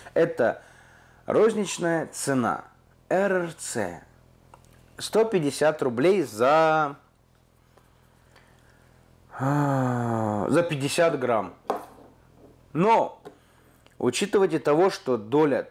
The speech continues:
табака, которая залезет в чашку и не утекёт у вас по шахте,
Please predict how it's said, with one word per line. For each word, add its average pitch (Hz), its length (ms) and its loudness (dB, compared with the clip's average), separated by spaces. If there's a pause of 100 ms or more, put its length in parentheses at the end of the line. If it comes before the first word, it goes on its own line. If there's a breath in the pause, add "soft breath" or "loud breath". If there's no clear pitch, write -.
табака, 123 480 0
которая 123 480 -2
залезет 120 560 -2
в - 20 -20
чашку - 460 -2
и - 180 -10
не 127 160 -2
утекёт 120 640 -2
у 107 140 -4
вас 110 420 -2
по 110 120 0
шахте, - 520 -2